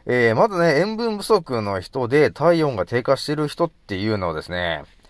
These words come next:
えー、まずね、あのー、足がね、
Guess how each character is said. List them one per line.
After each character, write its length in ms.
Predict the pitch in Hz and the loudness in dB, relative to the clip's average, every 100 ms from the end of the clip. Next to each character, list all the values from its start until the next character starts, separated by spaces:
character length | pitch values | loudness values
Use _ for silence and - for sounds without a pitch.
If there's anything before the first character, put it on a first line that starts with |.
| _ _ _ - | _ _ _ -10
え 100 | 120 | -6
ー、 20 | |
ま 180 | 127 233 | 0 0
ず 140 | 214 147 | 2 4
ね、 440 | 139 123 95 80 | 6 6 4 0
あ 180 | 95 110 | 0 0
の 460 | 107 107 101 98 95 _ _ _ - | 2 2 2 2 -2 _ _ _ -6
ー、 60 | 107 | -4
足 260 | 117 320 | -2 -2
が 160 | 359 120 | 2 2
ね、 360 | 110 90 71 | 2 -2 -6